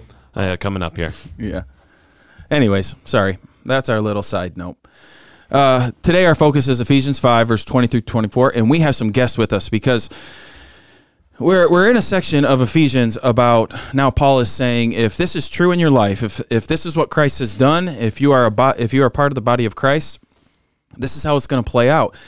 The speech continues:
Speaker 2: which I'm actually very thankful for, that we don't just have in the Bible all this high talk, all this theological talk, and then we're left to try to figure out, well, how does this play in real life? How does, how does this then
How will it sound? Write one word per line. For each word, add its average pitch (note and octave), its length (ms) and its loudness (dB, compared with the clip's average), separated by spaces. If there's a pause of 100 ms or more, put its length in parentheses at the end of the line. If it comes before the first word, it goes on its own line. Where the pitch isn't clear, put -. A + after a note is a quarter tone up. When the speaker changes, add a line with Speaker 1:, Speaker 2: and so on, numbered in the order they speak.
(240)
Speaker 2:
which D3 260 -4
I'm C#3 140 2
actually F#3 260 -2
very A2+ 200 4
thankful C3+ 340 -2
for, G#2 320 0
that A#2+ 160 -2
we B2 80 0
don't D3+ 240 -2
just D#3+ 180 -4
have C3 300 0
in A#2 160 -4
the G#2+ 60 -4
Bible A2 520 -2
all A#2 220 0
this A2 260 -2
high B2 260 0
talk, A2+ 400 -2
all G#2+ 140 -2
this A#2 240 -6
theological A#2 580 -2
talk, A#2+ 360 -2
and G#2+ 120 -8
then A2+ 240 -6 (1000)
we're C#3 280 4
left C3+ 360 4
to A#2+ 80 -2
try B2+ 180 2
to A2+ 80 2
figure A#2+ 340 2
out, A2 140 2
well, G2+ 80 0
how C#3+ 160 0
does C3 160 0
this A2+ 160 -6
play A#2 300 0
in G#2 120 -2
real A2 220 2
life? F#2 380 -4
How C3 160 -2
does, C3 180 -2
how C#3 140 0
does C#3+ 160 -4
this A#2 220 -6
then G2+ 280 -4